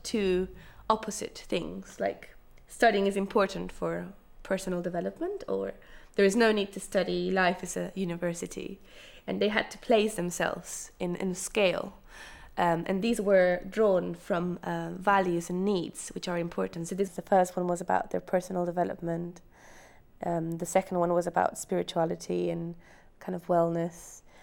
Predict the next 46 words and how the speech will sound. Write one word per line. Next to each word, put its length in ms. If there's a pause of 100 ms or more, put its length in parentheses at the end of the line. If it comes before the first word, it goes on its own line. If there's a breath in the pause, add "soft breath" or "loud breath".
(140 soft breath)
The 80
third 300
one 240
was 180
about 300
socialization. 1040 (280)
And 100
the 60
fourth 320
one 100
is 100
about 260
entertainment. 840 (420 loud breath)
And 120
we 80
just 180
wanted 300
to 80
find 280
out 360
what 100
they 140
valued. 520 (600 soft breath)
And 260
by 100
doing 380
this, 260
you 60
can 140
also 240
compare 420
them 180
and 220 (440)
come 180
back 200
from 220
the, 320
from 140
the 80
field 360
and 140
look 160
at 80
how 220
people, 520 (520 loud breath)
um, 400